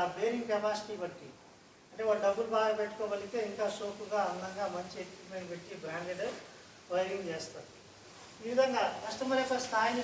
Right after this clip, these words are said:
బట్టి, స్థితిగతుల్ని బట్టి, ఆర్థిక స్థాయిని బట్టి మనం వైరింగ్ అనేది ప్లాన్ చేసుకోవాలి. ఇప్పుడు లేనోడు ఉన్నాడు, లేనోడికి నువ్వు మంచి బ్రాండ్లు పెట్టి, షోకుగా,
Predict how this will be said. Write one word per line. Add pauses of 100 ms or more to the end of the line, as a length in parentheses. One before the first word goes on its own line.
బట్టి,
స్థితిగతుల్ని
బట్టి,
ఆర్థిక (100)
స్థాయిని
బట్టి
మనం (480)
వైరింగ్
అనేది
ప్లాన్
చేసుకోవాలి.
ఇప్పుడు
లేనోడు
ఉన్నాడు,
లేనోడికి
నువ్వు
మంచి
బ్రాండ్లు
పెట్టి,
షోకుగా,